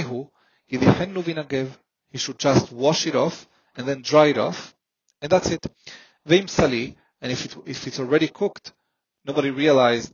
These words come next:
that, uh, it, it was already, it was cooked with the, with the oil, then we remove kedek elipa, iklof et harison. We remove the ke-, kedek elipa of all the area that had been marinated with the shemen shel teruma. סחו בשמן שלמעשר שני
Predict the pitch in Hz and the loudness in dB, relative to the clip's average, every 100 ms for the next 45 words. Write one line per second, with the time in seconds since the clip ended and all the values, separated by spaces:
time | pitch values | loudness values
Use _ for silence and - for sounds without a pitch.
0 | - 113 110 - 110 110 117 - _ 117 | -6 -4 -4 -6 -4 -4 -6 -12 _ -14
1 | 113 113 110 107 110 117 117 113 120 120 | -14 -12 -10 -8 -4 -4 -2 -4 -8 -12
2 | 127 117 - 147 - 131 - 123 113 110 | -12 -8 -6 -8 -8 -10 -4 -4 -4 -8
3 | 113 117 107 107 190 - - _ _ _ | -8 -6 -4 0 0 0 -10 _ _ _
4 | 147 147 139 135 - _ _ 131 135 147 | -4 -2 -2 -4 -8 _ _ -6 -4 -2
5 | 175 - 131 139 - 117 110 113 131 127 | -6 -2 0 0 0 -4 -2 -2 0 -2
6 | - 160 143 110 113 - 95 95 110 127 | 0 0 0 -4 -4 -10 -16 -18 -12 -10
7 | 131 - - - 131 - 123 123 117 - | -10 -4 -2 -2 -4 -6 -4 -4 -4 0
8 | 165 - 143 143 127 139 143 123 117 113 | 0 2 0 2 2 2 2 2 0 -2
9 | - - _ _ - 113 107 123 127 117 | -12 -20 _ _ -8 -2 0 0 -2 -2
10 | 120 135 117 107 104 107 113 120 107 - | -2 -2 -4 -6 -8 -8 -6 -6 -10 -14
11 | - 98 92 98 _ _ _ _ _ _ | -12 -12 -12 -18 _ _ _ _ _ _
12 | _ _ - - _ _ - - 175 - | _ _ -20 -20 _ _ -8 -2 -2 -2
13 | 117 117 113 - 120 117 117 - 117 117 | -12 -10 -8 -6 -8 -10 -10 -8 -8 -6
14 | 107 110 135 117 - 120 151 127 | -4 -2 -2 -4 -6 -8 -10 -10